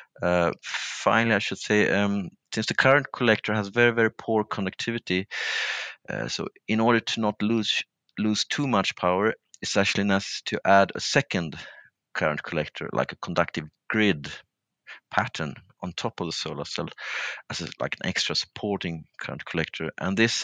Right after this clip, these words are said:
extra layer makes the solar cell look less aesthetically, aesthetically appealing and less attractive. Uh, it becomes ugly,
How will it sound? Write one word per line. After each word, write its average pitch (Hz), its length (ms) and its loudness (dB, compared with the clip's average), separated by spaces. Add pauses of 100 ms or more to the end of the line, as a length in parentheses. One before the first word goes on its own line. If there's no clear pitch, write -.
(140)
extra 123 340 2
layer 98 360 6
makes 104 480 0
the - 80 -14
solar 98 320 -2
cell 92 380 0 (220)
look 90 220 -6 (340)
less 92 540 4
aesthetically, - 560 -2 (400)
aesthetically - 540 -2
appealing 107 500 -2 (680)
and 92 120 0
less 87 320 0
attractive. - 460 -2 (420)
Uh, - 320 -6
it - 140 -16
becomes - 540 -4 (100)
ugly, 87 340 0